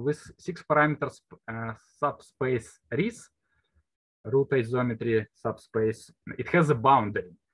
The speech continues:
It has, uh, a boundary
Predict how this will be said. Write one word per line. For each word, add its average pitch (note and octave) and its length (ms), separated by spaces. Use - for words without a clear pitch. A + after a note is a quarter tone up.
It - 140
has, E3 420
uh, A#2+ 360
a A#2+ 60
boundary F#3 720